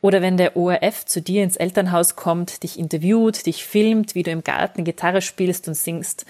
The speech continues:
Und dann siehst du im Fernsehen, was dabei herausgekommen ist.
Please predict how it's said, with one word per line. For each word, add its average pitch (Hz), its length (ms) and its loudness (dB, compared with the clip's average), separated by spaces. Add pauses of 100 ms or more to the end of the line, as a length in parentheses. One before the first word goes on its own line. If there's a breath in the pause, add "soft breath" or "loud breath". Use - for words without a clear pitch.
(380 loud breath)
Und 190 180 2
dann 175 200 2
siehst - 340 0
du 208 40 2
im 214 120 2
Fernsehen, 208 720 2
was 185 160 2
dabei 180 260 2
herausgekommen 156 800 0
ist. - 420 -10